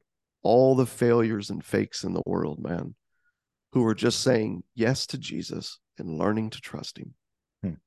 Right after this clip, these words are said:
Speaker 1: You are the church. You are a random sampling of the broken world that's learning to trust in God's boundless love.
Speaker 2: Mm-hmm.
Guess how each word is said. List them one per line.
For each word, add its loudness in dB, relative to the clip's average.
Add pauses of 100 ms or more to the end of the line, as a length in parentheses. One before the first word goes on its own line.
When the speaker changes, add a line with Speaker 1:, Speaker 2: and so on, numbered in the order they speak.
(800)
Speaker 1:
You 0 (360)
are -2 (100)
the -6
church. -6 (1600)
You 2
are 4
a -2
random -2
sampling -4
of -6
the -6
broken -2
world -4 (840)
that's -6
learning -2
to -14
trust -6
in -8
God's -6
boundless -6
love. -10 (500)
Speaker 2:
Mm-hmm. -2